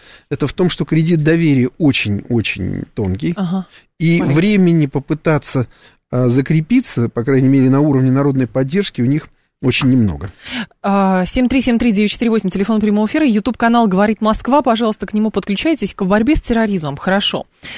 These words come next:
Speaker 2: А, от нее все-таки отталкиваемся. Вот двадцать лет годовщина, скоро будет. Под эту годовщину как раз американцы и, м, собирались вывести войска, но в итоге многие сейчас говорят, что,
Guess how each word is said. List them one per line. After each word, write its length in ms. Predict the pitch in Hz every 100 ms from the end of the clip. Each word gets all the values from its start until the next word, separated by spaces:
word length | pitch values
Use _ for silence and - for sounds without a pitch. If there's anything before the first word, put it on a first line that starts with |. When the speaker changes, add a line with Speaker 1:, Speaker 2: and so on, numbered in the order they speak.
| 220 170
Speaker 2:
А, 600 | 175 175 170 165 165 -
от 100 | -
нее 220 | 208 202
все-таки 340 | 180 180 - 202
отталкиваемся. 720 | 202 294 320 240 214 - 202
Вот 240 | 185 196
двадцать 380 | 165 190 180 175
лет 160 | 180 156
годовщина, 420 | 165 190 320 311
скоро 240 | - 233
будет. 240 | 208 214 190
Под 180 | 185 196
эту 140 | 175
годовщину 480 | 165 160 170 180 165
как 100 | -
раз 200 | 170 170
американцы 560 | 165 170 185 175 -
и, 240 | - 175 165
м, 400 | 160 147 - 156
собирались 420 | 185 175 160 156
вывести 320 | 170 165 -
войска, 380 | 185 196 - 302
но 80 | 220
в 80 | 196
итоге 180 | 190
многие 280 | 196 196 185
сейчас 260 | 175 170 160
говорят, 380 | 165 170 165 -
что, 500 | - 175 165 165